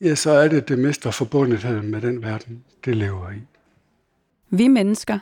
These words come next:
Speaker 2: er en del af naturen. Vi er natur, som også er titlen på en bog, Simon Høgemark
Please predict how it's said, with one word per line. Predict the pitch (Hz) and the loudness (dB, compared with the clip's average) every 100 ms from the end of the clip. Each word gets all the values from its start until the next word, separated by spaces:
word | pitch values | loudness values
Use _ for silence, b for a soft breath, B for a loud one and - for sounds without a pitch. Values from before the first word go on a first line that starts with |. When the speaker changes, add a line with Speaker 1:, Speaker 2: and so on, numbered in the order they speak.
| - | -4
Speaker 2:
er | 190 170 | -2 -2
en | 170 - | 0 -2
del | 269 240 - | -2 -6 -4
af | 170 | -2
naturen. | 147 - 139 123 127 _ _ _ _ _ _ - | -2 -4 -6 -6 -8 _ _ _ _ _ _ -6
Vi | 165 170 180 | -2 0 2
er | 196 254 - | 2 0 -2
natur, | 196 175 - 175 165 _ _ | -4 -4 -6 -6 -8 _ _
som | - 185 | -4 0
også | 170 185 226 | 0 0 -4
er | |
titlen | 202 214 196 196 196 | -4 -4 -2 -2 0
på | 185 | -2
en | 160 | 0
bog, | 196 - 233 | -2 -2 -6
Simon | - 233 233 202 | -4 0 2 2
Høgemark | 196 185 185 | 2 2 -2